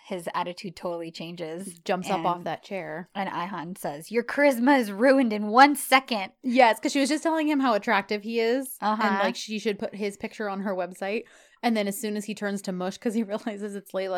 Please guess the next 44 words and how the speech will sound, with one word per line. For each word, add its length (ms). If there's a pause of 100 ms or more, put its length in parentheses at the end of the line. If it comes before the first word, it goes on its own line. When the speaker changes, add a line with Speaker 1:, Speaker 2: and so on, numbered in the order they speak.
Speaker 2:
she's 100
Speaker 1:
She's 160
Speaker 2:
like, 120
Speaker 1:
like, 140
Speaker 2:
Well, 120
there 160
Speaker 1:
"Oh, 40
Speaker 2:
went 200
your 100
Speaker 1:
brother. 240
Speaker 2:
attraction." 560
Speaker 1:
There 160
goes 220
all 220
Speaker 2:
<laughs> 100
Speaker 1:
your 80
charisma, 680
ruined 260
in 140
one 280
second 500 (180)
by 140
the 180
Ice 240
Queen. 580 (640)
Speaker 2:
I 160
liked 200
in 120
the 100
opening 400
scene 480
when 240
they're 140
waiting 340
for, 420 (100)
when 200
John 200
and 100
Sanem 340
are 80
waiting 260
for 120
his 160
truck, 500